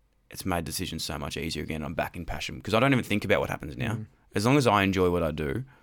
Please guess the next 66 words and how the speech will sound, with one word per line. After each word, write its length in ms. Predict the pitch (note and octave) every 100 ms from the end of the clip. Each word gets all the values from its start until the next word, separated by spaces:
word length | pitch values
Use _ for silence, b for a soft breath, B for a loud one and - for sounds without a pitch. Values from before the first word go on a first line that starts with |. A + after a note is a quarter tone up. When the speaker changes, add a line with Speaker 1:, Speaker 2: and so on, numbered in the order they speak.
| b b b
Speaker 1:
I 60 | F#2+
know 120 | F#2+
someone 240 | - F2
else 160 | D2 -
out 120 | A#1+
there 140 | - A#1+
will 140 | A#1+
enjoy 260 | C2+ A#1 A1+
it 60 |
as 100 | -
well 260 | A#1 G#1 - _ b b -
'cause 100 | G2+
they're 100 | G#2
all 60 |
in 60 | G2+
the 60 |
same. 220 | F#2 E2 -
As 100 | G#2
long 100 | B2+
as 80 | B2+
you 40 |
get 60 | -
those 160 | G2+
like-minded 580 | G2 G2+ G#2+ G2+ G2 F2+
people. 300 | F#2+ A2 E3+
And 60 | A#2
I 20 |
was 60 |
like, 80 | F#2+
maybe 240 | A2 C#3+ D#3+
the 80 |
people 300 | D3 C3+ C3
that 80 | A2+
weren't 220 | F#2+ G#2 A2
enjoying 380 | G#2 G#2 A#2+
it 80 | F#3+
or 60 | G#2
don't 180 | G2+ G2+
enjoy 260 | G2 F#2+ F#2
these 160 | F2+
specific 340 | - - F#2+ -
episodes, 480 | - G#2+ C3+ F#3+ - B B B
maybe 160 | G#2+ A#2
they're 220 | G#2 A2+
not 100 | A#2
the 60 |
people 220 | F#2+ G#2 F#2+
I'm 180 | - -
really 200 | - F#2+
trying 180 | F#2 E2+
to 60 | D2+
tr-, 100 | -
Speaker 2:
Mm. 60 | G#2+
Speaker 1:
attract. 400 | A2+ A2+ - - B B B B B B
Um, 340 | F2+ F2 D#2 -
so 160 | - F2+ F2 - -
I, 40 |
I 40 | G2
did 160 | G#2
have 120 | G2+ F#2
that 80 | E2+
alignment, 480 | E2+ E2 D2+ C#2 -
like, 120 | -
a 40 |
little, 200 | F2 F#2+
probably, 360 | - G#2 F2+ E2+